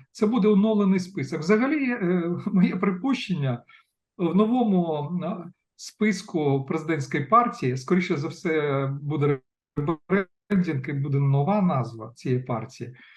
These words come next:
там, е, залишиться, ну, скажімо так, е, третина, відсотків сорок від нинішніх депутатів. На мій погляд, вірогідність проведення, е, парламентських виборів в цьому році,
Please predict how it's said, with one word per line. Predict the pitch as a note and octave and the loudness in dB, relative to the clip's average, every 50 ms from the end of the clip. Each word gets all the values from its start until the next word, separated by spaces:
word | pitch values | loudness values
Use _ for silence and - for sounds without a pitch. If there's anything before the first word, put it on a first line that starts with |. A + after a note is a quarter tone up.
| _ _ _ _ _ _ - D#3 C#3+ C#3 C#3+ C#3+ C#3+ C#3 C#3 C#3 C#3 C3+ C3 B2+ - - - _ _ | _ _ _ _ _ _ -8 -4 -2 0 0 0 0 0 0 0 0 -2 -2 -4 -8 -14 -20 _ _
там, | - A3 A#3 A#3 A3 G#3 G#3+ G#3+ F3 | 4 6 6 6 6 4 2 0 0
е, | D#3 C#3+ | 0 2
залишиться, | C#3 F3+ G3+ A#3+ G3 - - F#3 F3+ - - G3 F3+ D#3+ C#3+ C#3 C#3 C3+ - - - _ _ _ _ - | 2 2 2 2 0 -2 -4 -6 -6 -6 -4 -4 -2 -2 -2 -2 -4 -8 -14 -20 -20 _ _ _ _ -8
ну, | B3 A#3 | -6 -6
скажімо | F3+ - G#3 F#3 F3 D#3+ C#3 | -2 0 0 0 0 -2 -4
так, | - C3 A2 - - - _ _ _ _ _ _ - F#3 | -6 -6 -6 -8 -10 -18 _ _ _ _ _ _ -10 -6
е, | D3+ D3+ D3+ C3+ - - | -4 -4 -4 -4 -2 0
третина, | G#3 A3 - - C#4+ C#4+ C#4 B3+ A#3 G#3+ G3+ F3+ D#3+ D#3 | 2 2 2 0 -2 -2 0 2 2 2 2 0 -2 -4
відсотків | D3 F3 - - - G#3 F#3 - - F3 - | -6 -10 -8 -4 -4 -4 -2 -2 -4 -6 -6
сорок | - - A#3 A3 G#3 F#3 - - | -4 -2 0 0 0 0 -2 -6
від | D3 C#3+ C#3 | -6 -6 -4
нинішніх | E3 D#3+ C#3+ C3 - D#3 C#3 B2+ | -4 -4 -6 -8 -6 -6 -4 -2
депутатів. | C3 C3 - C3+ C3 - B2 A2 A#2 - - B2+ - - _ _ _ _ - | -2 -4 -4 -6 -10 -10 -8 -10 -10 -10 -14 -18 -18 -20 _ _ _ _ -10
На | G3+ F#3 F#3+ A3 | -6 -4 -4 -4
мій | B3 C4+ B3 F#3 | -4 -6 -8 -10
погляд, | - F3 D3+ C3 A2+ C3 - D#3 - - | -10 -10 -10 -10 -10 -10 -10 -12 -12 -12
вірогідність | G#3+ D3+ F3 A#3 A#3+ B3 A#3+ - B3 A#3+ G3+ F3 F3+ E3+ - - - | -6 -2 -2 0 0 0 -2 -2 -2 -4 -4 -4 -4 -6 -6 -8 -8
проведення, | F#3+ F#3 G3 G3+ G#3 G3+ - E3+ D#3+ D3+ D3+ C#3+ C#3 C3 B2+ - - _ _ _ _ _ _ G3 | -6 -4 -4 -2 -2 -4 -4 -6 -8 -10 -10 -10 -8 -8 -10 -12 -14 _ _ _ _ _ _ -12
е, | D#3+ D3+ D3+ D3+ | -8 -8 -8 -6
парламентських | - F#3 F#3 F#3+ G3 F#3 E3 D#3+ C#3 - - E3 - - | -4 -2 -2 0 0 -2 -4 -8 -10 -12 -12 -10 -8 -8
виборів | B3 D4+ C4 A3 F#3 C3 B2+ B2+ - - _ _ _ _ _ _ _ _ | -6 -6 -6 -4 -4 -4 -6 -6 -10 -16 _ _ _ _ _ _ _ _
в | |
цьому | - G3 F#3+ F3 D3+ C#3+ | -2 0 0 0 0 -2
році, | C3 A#2 A2+ - - B2+ A#2 | -4 -6 -8 -10 -14 -18 -18